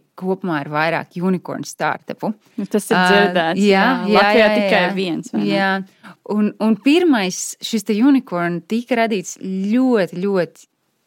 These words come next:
Speaker 1: nu, krietni agrāk nekā mums, un, ā, tas ir šim visiem zināmais, ā, Skype stāsts. Un Skype nauda pēc tam aizplūda.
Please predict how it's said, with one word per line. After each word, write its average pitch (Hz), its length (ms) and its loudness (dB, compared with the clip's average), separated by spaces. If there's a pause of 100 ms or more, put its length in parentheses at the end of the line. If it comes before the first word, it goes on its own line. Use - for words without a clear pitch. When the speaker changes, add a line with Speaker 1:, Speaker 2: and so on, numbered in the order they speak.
(140)
Speaker 1:
nu, 233 180 2
krietni 180 500 0
agrāk 160 320 -6
nekā 180 180 -6
mums, 196 480 0
un, 190 240 0
ā, 185 140 2 (640)
tas 208 160 -2
ir 175 100 -2 (140)
šim 190 460 -4
visiem 202 360 -2
zināmais, 170 540 -2
ā, 175 220 -4
Skype - 360 -2
stāsts. - 560 -12
Un 202 480 -2 (440)
Skype 269 840 -2
nauda 196 640 0
pēc - 340 -10
tam 254 280 0
aizplūda. 185 800 -6